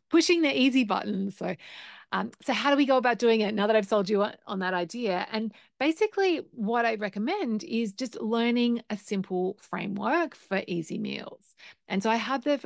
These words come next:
a framework, it's my three ingredient framework. And that way you're not scrambling around trying to find recipes. And you have this, like,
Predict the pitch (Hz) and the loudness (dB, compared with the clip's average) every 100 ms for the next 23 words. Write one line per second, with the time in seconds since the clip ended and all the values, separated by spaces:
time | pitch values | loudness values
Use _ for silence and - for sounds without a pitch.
0 | - - 190 180 196 190 190 185 - 202 | -8 -4 -2 0 -2 -6 -6 -6 0 0
1 | 202 - 190 180 190 180 185 196 - - | 0 -2 -4 -2 -4 -4 -6 -8 -10 -10
2 | 151 - 262 370 359 - - - - - | -10 -6 -2 -2 -4 -12 -20 -20 -10 -2
3 | 220 220 220 - - _ _ _ _ _ | 0 2 0 -2 -8 _ _ _ _ _
4 | _ _ 202 247 285 254 240 214 196 185 | _ _ 0 0 2 2 4 4 4 2
5 | - _ _ - - 208 196 190 180 180 | -2 _ _ -14 -2 0 0 0 -2 -2
6 | 175 208 285 269 190 180 175 175 - 170 | -2 0 0 0 -2 -2 -4 -6 -8 -8
7 | 170 170 175 208 160 - - 240 - 190 | -6 -6 -8 -10 -10 -8 -4 -4 -2 -4
8 | - 190 196 208 202 175 202 202 208 196 | -4 -10 -8 -2 -2 -2 -4 -4 -2 -4
9 | - - 185 | -6 -8 -8